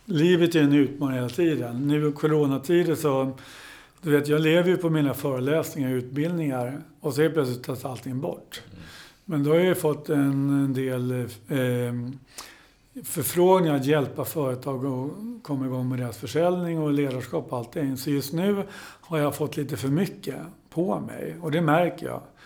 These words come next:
Speaker 1: Men, eh, men då sätter mig som jag satt i söndags nu och tänkte så här, "Men vänta nu, nu har jag tackat, tackar jag lite för mycket." Och då måste jag börja välja också.
Speaker 2: Mm.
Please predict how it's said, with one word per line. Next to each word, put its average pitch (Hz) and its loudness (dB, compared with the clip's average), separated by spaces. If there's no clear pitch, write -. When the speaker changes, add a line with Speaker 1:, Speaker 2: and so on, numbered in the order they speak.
Speaker 1:
Men, 147 4
eh, 135 0
men 180 -2
då 240 0
sätter - -6
mig 196 -2
som 185 -2
jag 202 0
satt 147 -2
i 139 0
söndags 175 -2
nu 127 -8
och 127 -8
tänkte 135 -6
så 123 -6
här, 160 -4
"Men 170 -4
vänta 170 -4
nu, 117 -6
nu 165 -4
har 190 -2
jag 180 -8
tackat, 156 -4
tackar 147 -4
jag 170 0
lite 175 -8
för - -14
mycket." 127 -10
Och 151 -10
då 135 0
måste 190 -2
jag 151 -4
börja 143 2
välja 127 -4
också. 120 -12
Speaker 2:
Mm. 82 -12